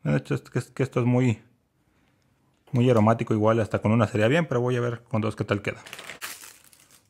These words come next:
Igualmente una raja de canela completa, que se la voy a partir poquito. Y a esta última, la chiquita, le voy a poner únicamente piloncillo y canela,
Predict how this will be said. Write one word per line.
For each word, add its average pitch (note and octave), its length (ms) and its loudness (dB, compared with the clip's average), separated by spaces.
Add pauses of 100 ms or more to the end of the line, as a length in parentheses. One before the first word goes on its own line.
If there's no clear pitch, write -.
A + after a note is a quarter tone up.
Igualmente A#2+ 440 2
una B2+ 120 2
raja B2+ 220 2
de A2 100 0
canela A2+ 320 2
completa, C3+ 640 -2 (640)
que - 100 -20
se - 100 -12
la A2+ 40 -4
voy A2 140 -4
a - 40 -10
partir G#2 280 -4
poquito. C3+ 440 -8 (2250)
Y E3 220 0
a C3+ 160 2
esta C3+ 240 0
última, C#3+ 460 2
la A2 240 0
chiquita, C3 400 0
le A#2 60 2
voy A#2 120 4
a A#2 80 0
poner A#2 640 2
únicamente A#2+ 640 0
piloncillo A2 540 0
y A#2 40 0
canela, F#2+ 380 0